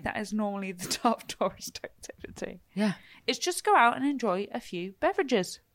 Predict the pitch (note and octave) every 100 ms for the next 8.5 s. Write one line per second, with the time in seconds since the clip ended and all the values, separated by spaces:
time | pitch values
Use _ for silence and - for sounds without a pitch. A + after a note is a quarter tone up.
0 | _ _ _ _ - D#3+ D#3 D#3 - -
1 | - D3 D3+ D3 D#3 C#3 C#3+ C#3 C3+ B2+
2 | C3 - - B2+ B2 A#2 - A#2 A2+ A#2
3 | A2 G2 F#2+ - - - - _ - -
4 | - - G#3+ - - _ - - D3+ C#3+
5 | D#3 D#3 B2 A#2 - - D3 D3+ D3 C#3
6 | D#3+ C#3 A#2 B2+ B2+ D3 D3+ B3 C#4 -
7 | - - _ - F#3 D#3+ D3 - D3 D3
8 | - D#3+ D#3+ G3